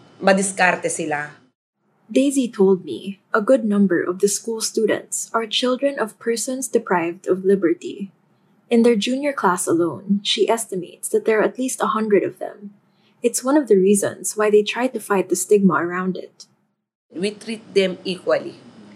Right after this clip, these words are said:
Speaker 1: Bakit? Kasi kailangan namin iparamdam yun sa kanila para yung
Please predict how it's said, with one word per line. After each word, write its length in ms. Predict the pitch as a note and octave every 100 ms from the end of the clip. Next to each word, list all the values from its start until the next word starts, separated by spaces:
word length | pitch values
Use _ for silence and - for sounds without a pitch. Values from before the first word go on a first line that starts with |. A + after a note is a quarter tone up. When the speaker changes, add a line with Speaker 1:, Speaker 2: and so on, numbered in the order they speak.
| - -
Speaker 1:
Bakit? 480 | - F3+ F3 G3 G3
Kasi 240 | B3+ C4
kailangan 560 | A#3+ A#3 A3 G#3+ G#3+ G#3
namin 480 | G3 G#3 G3+ F3 E3+ -
iparamdam 640 | A3+ G#3+ G3+ G3+ F#3 F#3+
yun 160 | F#3 F#3
sa 160 | F3+
kanila 480 | F#3+ F3+ E3 D#3 D3
para 320 | - G#3+ G#3
yung 240 | G3+ G#3